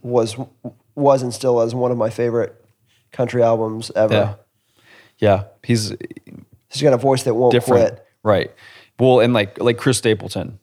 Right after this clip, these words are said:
Speaker 2: like,
Speaker 1: Mm.
Speaker 2: those three, Sturgill Simpson, Jason Isbell, you know, Chris Stapleton.
Speaker 1: Yeah.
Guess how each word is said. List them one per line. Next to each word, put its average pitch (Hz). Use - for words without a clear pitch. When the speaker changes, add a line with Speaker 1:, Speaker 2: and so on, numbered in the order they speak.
Speaker 2:
like, 110
Speaker 1:
Mm. -
Speaker 2:
those 120
three, 117
Sturgill 113
Simpson, 110
Jason 104
Isbell, 98
you -
know, -
Chris 107
Stapleton. 95
Speaker 1:
Yeah. 110